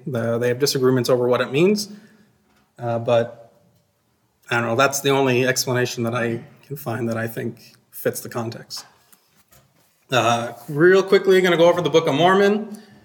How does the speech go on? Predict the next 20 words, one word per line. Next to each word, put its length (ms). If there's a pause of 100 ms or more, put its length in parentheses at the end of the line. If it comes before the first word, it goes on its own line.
(840)
So 440
there 180
are 100
thousands 960
of 100
changes 640
that 100
have 80
been 100
made 220
to 120
it 80
over 280
almost 260
two 80
centuries 400
that 100
it's 100
been 160
around. 480